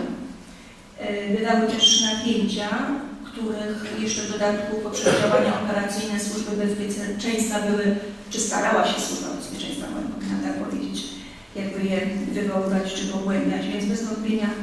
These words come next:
mm, to by też wymagało badań. I powiem jeszcze może o dwóch rzeczach, mianowicie właśnie spe-, solidnych monograficznych badań, prac, takich nie ma,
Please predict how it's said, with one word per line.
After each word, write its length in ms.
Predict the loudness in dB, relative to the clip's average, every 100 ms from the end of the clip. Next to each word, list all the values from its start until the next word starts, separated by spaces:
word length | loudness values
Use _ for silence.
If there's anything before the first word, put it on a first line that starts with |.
| -8 -10 -12 -14 -8
mm, 500 | -4 0 2 2 0 -4 -6
to 60 |
by 220 | -4 -2 -2
też 200 | 0 2
wymagało 480 | 4 4 2 0 0 -2 -2 -2
badań. 460 | -2 0 0 4 4 4 0 -6 -8 -12 -14 -16 -18 -18 -10 -4
I 60 |
powiem 320 | 2 8 10
jeszcze 240 | 10 8 4
może 220 | 2 2
o 40 |
dwóch 340 | 0 -2 -4 -2
rzeczach, 320 | -2 -2 -2 0
mianowicie 500 | 2 0 0 0 2 2 2 0 -4 -6 -4 0
właśnie 380 | 2 2 0 -2 -4
spe-, 300 | -4 -2 0
solidnych 460 | 2 6 8 6 6
monograficznych 720 | 6 6 4 2 0 -2 0
badań, 440 | 2 2 2 0 0
prac, 460 | 2 2 2 -2 -4
takich 400 | -6 -6 -6 -4
nie 80 |
ma, 60 | -2